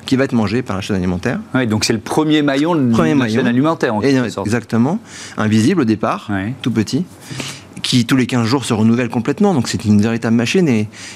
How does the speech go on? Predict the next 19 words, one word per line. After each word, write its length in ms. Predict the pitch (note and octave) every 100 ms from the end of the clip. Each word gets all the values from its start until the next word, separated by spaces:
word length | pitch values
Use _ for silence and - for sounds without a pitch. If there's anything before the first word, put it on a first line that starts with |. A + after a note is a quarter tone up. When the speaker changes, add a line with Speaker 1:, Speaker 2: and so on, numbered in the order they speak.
| -
Speaker 1:
et, 100 | A2
on, 160 | A2 G#2
et, 200 | G#2 -
et 40 | G#2+
ça 160 | -
représente 320 | G2 A2+ D3
soixante-dix 500 | - C#3+ - C3 A#2
pour 140 | A2+ A#2
cent 100 | D#3+
de 60 |
la 80 | B2
biomasse 540 | F#2+ C3 E3 E3 - -
de 80 | G#2+
tout 100 | A#2+
ce 60 |
qui 100 | -
vit 80 | B2
dans 100 | A#2
l'océan. 380 | A2+ A#2 F#2+